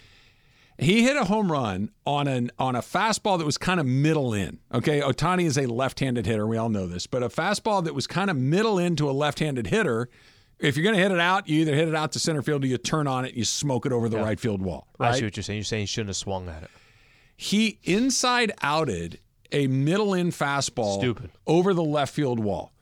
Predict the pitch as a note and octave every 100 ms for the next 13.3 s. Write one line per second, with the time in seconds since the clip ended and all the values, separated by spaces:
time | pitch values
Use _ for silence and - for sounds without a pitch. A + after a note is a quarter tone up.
0 | _ _ - G#3 G3+ - G#3+ G#3 A3+ F#3+
1 | E3 D#3+ F#3 F3 E3+ D#3+ D#3 D3 C#3 C#3+
2 | A#2 A#2 - B2 A#2+ B2 G#2 E2+ D#2 -
3 | C#3 - C3 - C#3 A#2+ A2+ - B2 G#2+
4 | C3 - D3+ C3+ A#2 C3 A2+ G#2 F#2 D#2+
5 | - _ - _ _ _ _ _ _ _
6 | - E3+ G#3 A3+ G3+ F#3+ G3 F3 D#3+ D3+
7 | D3+ B2 A2+ A#2 _ _ _ _ - E3
8 | F#3 F#3+ G3 D3+ G#2 A#2+ - _ _ _
9 | _ _ - D3 D3 C#3+ - E3+ F#3+ F3+
10 | C3+ F3 G#3+ F3 F3 - D3+ D3 - A#2
11 | A#2+ C#3 C3 C#3 - D3+ D#3+ E3+ - C#3
12 | E3 - D#3+ C#3+ A#2+ D3 D3+ A#2 A2+ -
13 | D#2 G2+